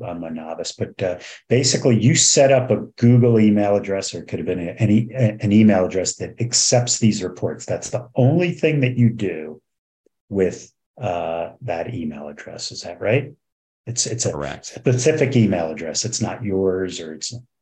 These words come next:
Speaker 2: Exactly. That's exactly
Speaker 1: Okay.
Speaker 2: right. That's
Speaker 1: Yep.
Speaker 2: exactly right. So now <clears throat> what happens from this point is let's go back to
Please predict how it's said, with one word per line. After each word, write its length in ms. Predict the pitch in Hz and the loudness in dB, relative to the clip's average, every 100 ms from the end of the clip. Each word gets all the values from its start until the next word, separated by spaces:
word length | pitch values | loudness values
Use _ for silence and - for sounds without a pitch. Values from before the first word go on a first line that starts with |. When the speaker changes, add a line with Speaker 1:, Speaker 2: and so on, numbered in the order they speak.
| _ _ _ _ _ _ _ _ _ | _ _ _ _ _ _ _ _ _
Speaker 2:
Exactly. 600 | 85 80 71 71 - 87 - _ _ | -12 -10 -10 -12 -16 -20 -20 _ _
That's 200 | 82 82 | -18 -16
exactly 300 | 85 73 95 - | -16 -8 -6 -6
Speaker 1:
Okay. 60 | 76 | -8
Speaker 2:
right. 140 | 65 - | -10 -6
That's 240 | 98 - | -4 -4
Speaker 1:
Yep. 200 | 71 69 | -8 -18
Speaker 2:
exactly 260 | 69 69 78 | -20 -18 -14
right. 140 | 69 - _ _ _ _ - | -14 -18 _ _ _ _ -6
So 400 | - 143 123 143 | 2 2 2 -4
now 480 | 147 160 110 104 _ - 139 | -2 -2 -4 -6 _ -4 -4
<clears throat> 280 | 120 104 - | -6 -12 -16
what 300 | 104 131 151 | -4 -2 -2
happens 540 | - - 101 - 90 - | -8 -10 -10 -10 -14 -12
from 140 | 90 | -12
this 120 | 104 | -12
point 380 | - 87 71 - _ | -12 -14 -14 -16 _
is 680 | - 85 80 76 76 78 - | -12 -10 -8 -10 -12 -14 -12
let's 380 | 90 - - - | -12 -12 -14 -14
go 360 | - 92 82 | -10 -10 -10
back 500 | - - 82 82 - | -14 -12 -12 -12 -14
to 600 | - - 76 73 71 90 | -18 -14 -12 -12 -12 -14